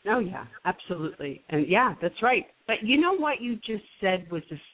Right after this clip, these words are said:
everything that you said was perfect because there was no this and that. You didn't put a label on it. You just said, you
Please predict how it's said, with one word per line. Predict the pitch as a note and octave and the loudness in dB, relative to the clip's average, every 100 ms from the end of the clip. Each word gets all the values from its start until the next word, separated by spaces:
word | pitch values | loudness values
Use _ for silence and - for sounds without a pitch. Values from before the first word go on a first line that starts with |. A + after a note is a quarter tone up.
| _ - | _ -4
everything | F#3 A3 A#3+ B3+ | -2 0 0 0
that | A#3+ | 0
you | A3 - | -4 -4
said | G3+ F3+ E3+ | 0 0 0
was | D#3+ - - | -2 -4 -20
perfect | - F#3 - - _ _ _ _ _ _ _ | -8 -8 -8 -12 _ _ _ _ _ _ _
because | F#3+ F#3 A#3 F#3+ - | -8 0 2 2 2
there | F#3+ | 4
was | F#3 F#3 F#3+ | 4 2 2
no | F#3+ F#3+ G3+ A3 A3+ - _ _ _ _ _ _ _ _ _ _ _ _ _ _ - | 6 6 6 4 0 -6 _ _ _ _ _ _ _ _ _ _ _ _ _ _ -8
this | F#3+ F#3+ | -6 -2
and | G3 F3 F3 | 0 2 2
that. | E3 E3 | 0 -2
You | D#3+ | -2
didn't | G3 G#3+ G#3+ | 0 -2 -4
put | A3 | 0
a | G3 | 0
label | E3+ E3+ F3 D#3+ C3+ | 2 0 0 -4 -6
on | B2 B2 | -8 -10
it. | - _ _ - | -14 _ _ -8
You | D#3+ D#3 | -8 -6
just | D#3+ - - | -8 -10 0
said, | D#3+ D3 D3 _ _ _ _ _ _ _ _ _ _ _ | 2 2 -4 _ _ _ _ _ _ _ _ _ _ _
you | E3 | -14